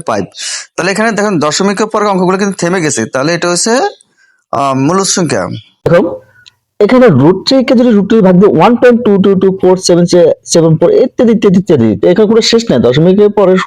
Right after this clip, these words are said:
Speaker 2: অঙ্কের কোনো শেষ নাই, এটা কো-, কোথায় যে থামবে এটা কোনো নির্দিষ্টতা নাই। এই ভাইয়ারা দেখো এখানে যদি রুট থ্রি কে যদি আমি রুট টু দিয়ে ভাগ দিই তাহলে কি হবে? ওয়ান পয়েন্ট টু টু ফোর সেভেন ফোর, এরপর ইত্যাদি, ইত্যাদি, ইত্যাদি। এটা কোনো শেষ নাই, অর্থাৎ কোথায় গিয়ে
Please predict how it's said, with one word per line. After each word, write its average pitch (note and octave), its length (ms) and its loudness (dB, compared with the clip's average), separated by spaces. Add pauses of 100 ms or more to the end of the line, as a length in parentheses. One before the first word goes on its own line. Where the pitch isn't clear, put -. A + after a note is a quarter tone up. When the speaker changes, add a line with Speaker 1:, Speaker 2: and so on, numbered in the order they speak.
Speaker 2:
অঙ্কের E3 240 2
কোনো A3 100 2 (540)
শেষ A#3 200 4
নাই, E3+ 120 4
এটা D3+ 140 2
কো-, F#3 240 2
কোথায় A#3 280 2
যে B3+ 140 4
থামবে F#3+ 240 2
এটা D#3+ 160 2
কোনো G3+ 160 4
নির্দিষ্টতা F#3+ 420 2
নাই। G#2+ 100 0 (2250)
এই G#3+ 120 4
ভাইয়ারা F#3 300 6
দেখো C#3+ 140 2 (460)
এখানে B3+ 180 2 (100)
যদি A3+ 140 4 (100)
রুট F#3 200 4
থ্রি B3+ 140 2
কে C4 120 2
যদি - 80 6
আমি A3+ 120 4
রুট F#3 160 0
টু B3 100 0
দিয়ে F#3 120 2
ভাগ F#3+ 120 4
দিই D#3 120 2
তাহলে E3+ 160 2
কি G#3+ 100 4
হবে? F3+ 200 6
ওয়ান G3 200 4
পয়েন্ট A#3+ 240 4
টু G#3 80 2 (120)
টু G3+ 60 4 (240)
ফোর F#3 220 4 (240)
সেভেন E3 240 6 (120)
ফোর, F#3 220 4 (220)
এরপর E3+ 240 0 (100)
ইত্যাদি, G3+ 320 0
ইত্যাদি, F#3 240 2
ইত্যাদি। C#3+ 280 0
এটা F#3+ 100 2 (100)
কোনো A3 100 0 (100)
শেষ G3+ 180 2
নাই, C#3+ 120 2
অর্থাৎ F3+ 240 0
কোথায় A3+ 300 2
গিয়ে A3 100 4